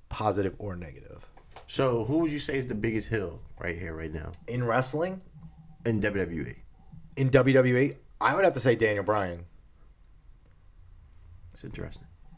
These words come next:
Speaker 1: Daniel Bryan can get his own hometown to boo him, but at the same time, they're cheering his name, too. You know what I mean? Daniel Bryan can get people invested in him, whether he's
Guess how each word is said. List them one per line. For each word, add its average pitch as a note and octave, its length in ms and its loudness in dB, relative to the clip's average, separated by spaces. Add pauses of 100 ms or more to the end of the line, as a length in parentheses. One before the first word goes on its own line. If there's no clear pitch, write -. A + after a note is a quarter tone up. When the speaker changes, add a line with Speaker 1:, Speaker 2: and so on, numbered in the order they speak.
(360)
Speaker 1:
Daniel F3 240 8
Bryan E3+ 280 8
can C3 120 2
get B2+ 140 8
his A#2+ 140 8
own B2+ 400 6
hometown A2+ 840 2 (580)
to A#2 100 -4
boo A2+ 320 8
him, F#2+ 340 0 (600)
but A2+ 100 0
at A2 120 2
the A2 60 2
same A#2 260 2
time, G#2+ 240 2
they're G2+ 120 2
cheering G2+ 320 0
his G2 120 -2
name, F#2+ 300 -2
too. D#2+ 340 -6
You A2+ 100 -8
know A2 60 -2
what G#2+ 40 -2
I G#2 40 -2
mean? B2 200 0 (1080)
Daniel D#3 280 4
Bryan B2 720 2 (420)
can A#2 260 -4
get A#2 360 2
people A2 520 2
invested A2+ 540 0
in A2 100 -2
him, G#2 300 -2
whether G#2 240 2
he's G2+ 460 -4